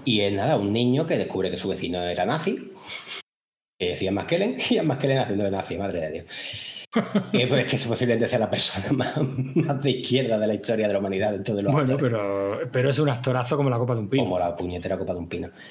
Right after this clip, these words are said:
Speaker 1: Y que le chantajea, el niño chantajea al vecino con que va a desvelar que era nazi si no le cuenta la historia de su vida. Y digamos que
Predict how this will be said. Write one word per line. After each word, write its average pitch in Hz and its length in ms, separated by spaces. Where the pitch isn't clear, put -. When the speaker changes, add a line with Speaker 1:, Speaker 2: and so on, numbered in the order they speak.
Speaker 1:
Y 127 180
que 117 140
le 90 720
chantajea, 120 580
el 107 100
niño 82 300
chantajea 92 680
al 95 80
vecino 139 500
con 87 180
que 90 140
va 87 140
a 90 40
desvelar 92 400
que 104 80
era 101 120
nazi 127 500
si - 200
no 92 120
le 95 100
cuenta 98 220
la 92 60
historia 85 240
de - 60
su 76 100
vida. 76 380
Y 120 120
digamos 107 480
que 85 1400